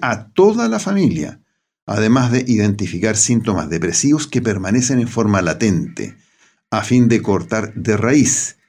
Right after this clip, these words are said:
el círculo vicioso en la transmisión de la depresión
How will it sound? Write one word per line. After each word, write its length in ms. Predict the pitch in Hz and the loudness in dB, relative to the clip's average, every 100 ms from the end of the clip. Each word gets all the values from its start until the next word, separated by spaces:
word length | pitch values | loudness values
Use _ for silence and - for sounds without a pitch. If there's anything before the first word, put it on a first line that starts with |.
| _ - | _ -6
el 180 | 92 | -2
círculo 580 | 85 123 110 - 98 98 | 0 0 0 0 0 0
vicioso 800 | 98 123 165 - 110 104 - 117 - _ - | 0 -2 0 2 0 0 -4 -6 -6 _ -4
en 180 | 107 | -2
la 160 | 92 85 | 0 -2
transmisión 760 | 120 156 - 95 - 110 110 98 | -2 -2 -2 -4 -2 0 2 2
de 120 | 87 | 0
la 120 | 82 | 0
depresión 800 | 139 175 101 - 113 113 117 | -2 -2 -4 0 2 4 2